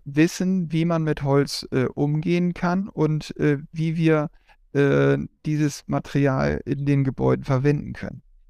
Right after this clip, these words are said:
In ganz Europa werden heute unheimlich viele, auch große Gebäude in Holz erstellt, sogar, äh, bis an die Hochhausgrenze. Und jetzt fangen wir mal mit dem Brandschutz an.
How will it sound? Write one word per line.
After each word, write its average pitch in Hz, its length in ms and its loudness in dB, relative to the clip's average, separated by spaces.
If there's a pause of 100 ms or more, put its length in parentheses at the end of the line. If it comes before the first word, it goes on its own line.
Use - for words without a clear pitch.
(440)
In 160 420 4
ganz 190 300 2
Europa 160 640 0
werden 131 400 0
heute 165 480 2 (800)
unheimlich 127 420 2
viele, 131 460 0
auch - 260 -20
große 151 440 0
Gebäude 135 580 0 (380)
in 143 180 2
Holz 139 320 2
erstellt, 135 720 0 (260)
sogar, 143 440 0 (160)
äh, 143 120 -2
bis 160 260 0
an 151 140 0
die 147 140 0
Hochhausgrenze. 117 920 -6
Und 147 120 0
jetzt 156 160 2
fangen 196 200 2
wir 180 80 0
mal 170 140 0
mit 160 180 -2
dem 143 160 2
Brandschutz 151 680 -2
an. 160 280 0